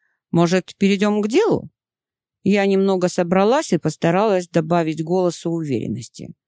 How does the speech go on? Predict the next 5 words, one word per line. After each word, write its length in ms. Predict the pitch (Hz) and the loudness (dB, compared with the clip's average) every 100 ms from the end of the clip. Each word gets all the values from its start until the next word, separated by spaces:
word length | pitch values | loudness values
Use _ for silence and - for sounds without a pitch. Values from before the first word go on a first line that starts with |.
| _ _ _ | _ _ _
«Хорошо. 600 | - 285 311 220 202 208 - _ _ _ _ _ 330 | -2 -2 0 -2 -2 -4 -10 _ _ _ _ _ -8
Еще 320 | 339 - 160 | -4 0 0
небольшой 500 | 147 156 160 - 143 | 2 0 -2 -2 -2
момент 440 | 156 156 147 147 | -2 -2 -2 -6
уточним 540 | 151 180 - 359 370 | -4 -4 -2 -2 -4